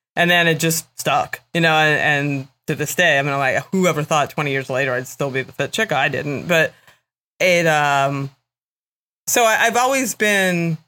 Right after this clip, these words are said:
fit. I mean, that's never been, you know, and I didn't, even when I was, like, going into Ironman before that, I considered myself fit. Like, I,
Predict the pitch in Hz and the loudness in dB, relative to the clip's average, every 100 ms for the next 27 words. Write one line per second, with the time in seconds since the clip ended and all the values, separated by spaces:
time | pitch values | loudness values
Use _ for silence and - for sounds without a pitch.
0 | _ _ _ 247 160 - - 202 233 226 | _ _ _ 0 0 -2 -4 0 0 0
1 | 202 175 180 175 165 196 214 233 208 190 | 0 0 0 2 2 2 0 0 -2 -2
2 | 220 202 185 170 160 151 - - 170 156 | -2 0 0 2 0 -2 -6 -2 -2 0
3 | 170 170 160 156 139 156 151 139 135 - | 0 0 0 -2 0 0 -2 -4 -6 -4
4 | 277 143 240 247 302 226 135 104 - 131 | -2 0 0 -2 -4 -4 -4 -8 -8 -10
5 | - 202 71 - 165 160 175 | -4 -2 -2 -4 -2 0 0